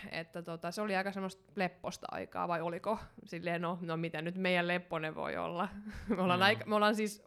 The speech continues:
Speaker 1: me ollaan tosi bisnesorientoituneita ja me ollaan parisuhteessakin tosi bisnesorientoituneita,
Speaker 2: Mm.
Speaker 1: et ulkopuoliselle se, se voi näyttää aika semmoiselta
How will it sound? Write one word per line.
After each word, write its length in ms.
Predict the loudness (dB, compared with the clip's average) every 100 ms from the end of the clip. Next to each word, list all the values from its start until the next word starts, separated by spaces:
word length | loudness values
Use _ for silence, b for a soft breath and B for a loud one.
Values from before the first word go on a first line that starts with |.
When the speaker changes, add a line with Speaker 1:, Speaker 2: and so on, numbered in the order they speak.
| -6
Speaker 1:
me 140 | 0
ollaan 160 | 2 4
tosi 280 | 2 0
bisnesorientoituneita 1400 | -2 -2 -2 -6 -4 -4 -4 -6 -8 -6 -6 -6 -8 -6 -4
ja 60 |
me 80 | -2
ollaan 220 | -2 -2
parisuhteessakin 920 | 0 2 2 0 -6 -8 -10 -10 -14
tosi 260 | -10 -8 -8
bisnesorientoituneita, 1600 | -10 -10 -10 -12 -10 -8 -6 -4 -4 -2 -4 -2 -2 0 0 0 -2
Speaker 2:
Mm. 280 | -8 -8 -8 -8
Speaker 1:
et 160 | -8 -4
ulkopuoliselle 680 | -2 -2 -2 0 0 0 -6
se, 280 | -6 -8 -8 -14
se 160 | -8
voi 220 | -4 -4
näyttää 400 | -4 -4 -4 -4
aika 200 | -4 -4
semmoiselta 680 | -6 -6 -6 -6 -6 -2 -2